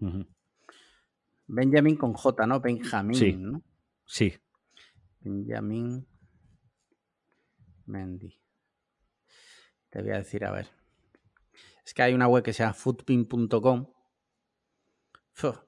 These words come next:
Speaker 2: va por cuatro mil quinientos. Voy a ver si ha subido el, en el último rato.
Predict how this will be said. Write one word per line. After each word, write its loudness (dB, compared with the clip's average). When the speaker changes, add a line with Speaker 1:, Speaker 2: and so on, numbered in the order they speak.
Speaker 2:
va -4
por 0
cuatro -2
mil -2
quinientos. -4
Voy 0
a 0
ver -2
si -4
ha -2
subido -2
el, -6
en -6
el -6
último -6
rato. -6